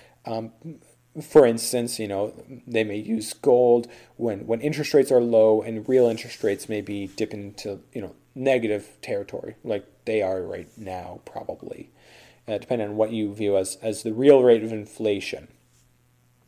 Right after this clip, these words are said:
Right? Um, you know, that would be one example. You know, other traders,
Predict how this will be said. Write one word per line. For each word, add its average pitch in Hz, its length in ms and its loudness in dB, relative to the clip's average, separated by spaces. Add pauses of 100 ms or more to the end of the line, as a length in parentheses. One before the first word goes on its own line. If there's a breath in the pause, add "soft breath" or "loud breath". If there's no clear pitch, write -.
(340)
Right? 104 240 -8 (280 loud breath)
Um, 104 240 0
you 131 80 -8
know, 123 100 2
that 107 120 6
would 110 120 -4
be 110 80 -6
one 98 260 -8
example. 101 560 -10
You 120 100 -12
know, 107 80 -6
other 110 240 2
traders, 107 680 0